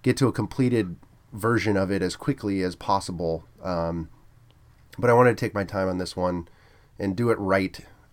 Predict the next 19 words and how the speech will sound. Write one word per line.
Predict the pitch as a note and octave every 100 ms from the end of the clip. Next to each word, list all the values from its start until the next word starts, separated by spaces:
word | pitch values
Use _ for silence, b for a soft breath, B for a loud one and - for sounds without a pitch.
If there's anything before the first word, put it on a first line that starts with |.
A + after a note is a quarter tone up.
| -
Uh, | F#2 E2+
I | A2
had | G#2 G#2 E2+ - - -
two | - D#3+ C#3+ -
extra | A2+ - G#2+ E2+
doors | G#2+ G2 F#2+ F2
left | F#2 E2+ F#2+
over | F#2+ F2+
from | E2+ F#2+ F2
our | F2
kitchen | - A2 G2
renovation | F2+ D#2+ F2 E2+ F2+ E2+
that | E2+
we | E2
did | F2 E2+
in | E2
our | E2+
previous | F#2+ E2+ E2
home. | F2 E2+